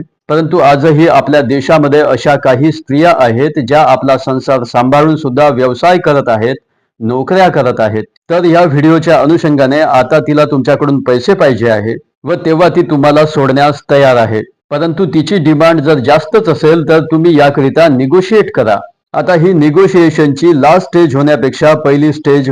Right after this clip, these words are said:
सुद्धा होऊ शकते, ज्यामध्ये दोघांचाही पैसा आणि वेळ वाचू शकतो. जर दोघेही लगेच समझोत्याकरिता तयार झाले तर ते हे अतिशय, दोघांकरिताही अतिशय चांगले पाऊल असेल,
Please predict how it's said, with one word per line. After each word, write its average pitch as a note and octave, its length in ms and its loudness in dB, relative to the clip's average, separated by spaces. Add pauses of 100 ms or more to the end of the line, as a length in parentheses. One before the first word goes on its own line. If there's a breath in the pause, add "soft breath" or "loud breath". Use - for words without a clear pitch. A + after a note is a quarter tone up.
(160)
सुद्धा D3 340 -2
होऊ D3 220 2
शकते, A#2 380 -4 (480)
ज्यामध्ये E3+ 360 0
दोघांचाही D3+ 640 2
पैसा D#3 460 0
आणि D#3 260 0
वेळ E3+ 260 2
वाचू E3 260 0
शकतो. C3 420 -4 (400)
जर E3+ 160 0
दोघेही D#3 520 2 (100)
लगेच C#3+ 440 0
समझोत्याकरिता D3 840 0 (120)
तयार D#3 280 2
झाले C#3 300 2 (140)
तर D3+ 120 2 (120)
ते D3+ 60 0
हे C#3+ 160 0
अतिशय, D3+ 680 0
दोघांकरिताही D3 1000 0
अतिशय C#3+ 400 -2 (100)
चांगले C3+ 300 0
पाऊल C#3 300 0
असेल, A2+ 400 -2